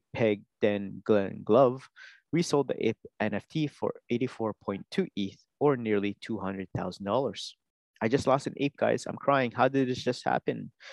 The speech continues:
T Baller tweeted, adding fifteen crying emojis. According to cryptocurrency analysis from Elliptic,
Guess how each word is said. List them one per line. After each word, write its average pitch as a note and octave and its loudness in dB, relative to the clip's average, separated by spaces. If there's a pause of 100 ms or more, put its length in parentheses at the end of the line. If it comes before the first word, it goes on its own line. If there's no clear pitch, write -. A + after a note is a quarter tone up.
(220)
T A#2+ 0
Baller F#2+ 2
tweeted, D3 0 (160)
adding F#2+ -2
fifteen B2 -2
crying F#2+ -4
emojis. - -6 (1200)
According C#3+ 4
to - -6
cryptocurrency D#3 2
analysis A#2+ 0
from - 0
Elliptic, - 2